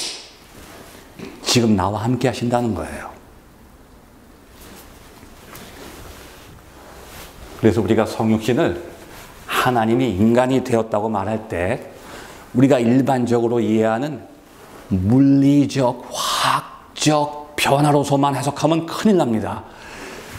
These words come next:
그렇게 되면 성육신에서부터 빗나가기 시작하는 거죠.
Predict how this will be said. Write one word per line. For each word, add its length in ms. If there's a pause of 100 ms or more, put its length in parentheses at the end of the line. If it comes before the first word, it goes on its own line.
그렇게 260
되면 300 (640)
성육신에서부터 1120
빗나가기 540
시작하는 420
거죠. 480